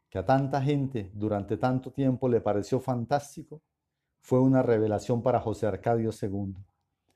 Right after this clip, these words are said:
Remató sus gallos al mejor postor, reclutó hombres y compró herramientas, y se empeñó en la descomunal empresa de romper piedras, excavar canales,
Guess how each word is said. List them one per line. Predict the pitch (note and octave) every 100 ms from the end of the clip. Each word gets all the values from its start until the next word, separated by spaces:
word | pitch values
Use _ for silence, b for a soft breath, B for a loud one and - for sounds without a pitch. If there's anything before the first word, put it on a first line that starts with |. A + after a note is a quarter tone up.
| _ _
Remató | - A2 G#2+ G#2 C#3
sus | C#3 B2
gallos | C#3 B2+ B2+ B2
al | A2
mejor | G2+ B2+ A#2+
postor, | B2+ - C3+ C3+ - _ _ _ _ _ _ _
reclutó | G#2+ A2+ A2+ D3 D3+ - D#3+
hombres | D3+ D3 C#3 C3 -
y | C3
compró | A2+ A2 C3 B2+
herramientas, | B2+ B2+ C#3 C#3 C3+ A#2+ _ _ _ _ _ -
y |
se | G#2+ B2+ A2
empeñó | G2+ G#2 G#2+ A#2+ A#2+
en |
la | A2+
descomunal | G#2 - G#2+ G#2 A2 A#2+
empresa | A2+ A#2+ A#2 B2
de | G#2+
romper | F#2+ G2 F2+ A#2 A2
piedras, | - A#2+ B2 A2 G2+ - A2
excavar | - G2 A#2 A2
canales, | A#2 G#2+ A#2 G#2+ G2+ _